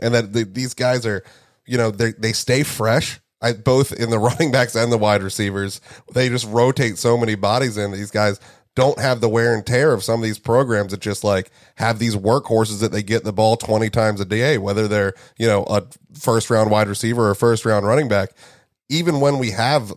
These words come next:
the top talent on our team, you know, and, uh, um, and Ant McFarland,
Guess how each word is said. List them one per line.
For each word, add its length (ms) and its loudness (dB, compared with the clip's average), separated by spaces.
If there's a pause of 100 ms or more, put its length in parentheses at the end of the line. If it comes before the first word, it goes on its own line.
the 120 -4
top 320 -2
talent 480 2
on 180 2
our 140 2
team, 420 -2 (240)
you 100 -6
know, 140 2
and, 160 -4
uh, 180 -6 (360)
um, 340 -12 (440)
and 140 -6
Ant 200 0
McFarland, 680 2